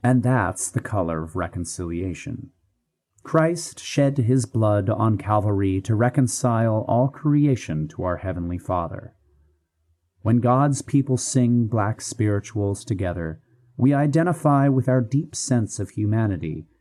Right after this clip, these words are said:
and we will want to live our lives in ways that help eradicate racism.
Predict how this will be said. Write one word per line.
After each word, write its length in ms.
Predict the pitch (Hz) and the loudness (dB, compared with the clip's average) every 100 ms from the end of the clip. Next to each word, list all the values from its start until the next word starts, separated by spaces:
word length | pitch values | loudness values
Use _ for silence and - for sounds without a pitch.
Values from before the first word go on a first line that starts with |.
| _ _ | _ _
and 220 | - 131 | 0 2
we 140 | 127 147 | 4 4
will 140 | 147 | 4
want 360 | 131 135 135 - | 4 4 2 0
to 140 | 151 | 2
live 240 | 123 110 | 4 2
our 140 | 113 110 | 2 2
lives 500 | 98 95 90 92 120 | 2 2 2 0 0
in 120 | 101 | 0
ways 480 | 104 113 113 117 107 | 2 2 2 0 -2
that 160 | 110 | -6
help 320 | - 113 110 - | 0 0 0 -2
eradicate 800 | 117 110 113 113 101 - 82 78 90 | 0 2 2 0 -2 -4 -8 -8 -6
racism. 760 | 90 87 - - - - 98 | -4 -4 -6 -10 -10 -12 -14